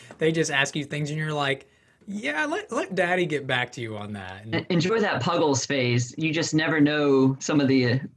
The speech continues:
Speaker 2: uh, the connections that are being made. I, I, one story for our daughter going through Puggles was,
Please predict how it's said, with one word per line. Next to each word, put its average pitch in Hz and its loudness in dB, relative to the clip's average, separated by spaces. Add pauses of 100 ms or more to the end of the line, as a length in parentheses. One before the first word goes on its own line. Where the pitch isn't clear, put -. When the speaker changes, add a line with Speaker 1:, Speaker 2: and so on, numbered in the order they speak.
Speaker 2:
uh, 71 -4 (280)
the 151 0
connections 143 2
that 135 4
are 135 4
being 131 6
made. 123 4
I, 117 0 (120)
I, 110 0
one 156 0
story 135 2 (100)
for 143 0
our 131 2
daughter 123 2
going 131 4
through 135 6
Puggles 131 2
was, 123 4